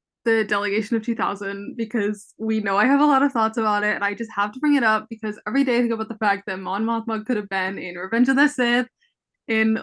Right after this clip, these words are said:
maybe the best Star Wars scene to ever be written, and then they cut it.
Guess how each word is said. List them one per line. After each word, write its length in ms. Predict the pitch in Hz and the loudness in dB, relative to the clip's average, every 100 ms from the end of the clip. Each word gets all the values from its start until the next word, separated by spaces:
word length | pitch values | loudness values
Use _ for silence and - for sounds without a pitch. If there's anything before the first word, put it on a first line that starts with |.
| - | -6
maybe 420 | - 208 214 240 285 | -8 -2 2 4 4
the 80 | |
best 280 | 247 247 254 | 4 2 0
Star 200 | - 233 | -2 0
Wars 220 | 226 240 | 0 -2
scene 220 | 240 226 220 | -4 -4 -4
to 120 | 226 | -6
ever 280 | 208 220 220 | -6 -6 -4
be 140 | 226 | -6
written, 340 | 185 180 190 190 | -6 -8 -10 -10
and 160 | 202 | -8
then 120 | 180 | -8
they 240 | 180 170 175 | -6 -6 -4
cut 140 | 262 277 | -2 0
it. 200 | 269 | 0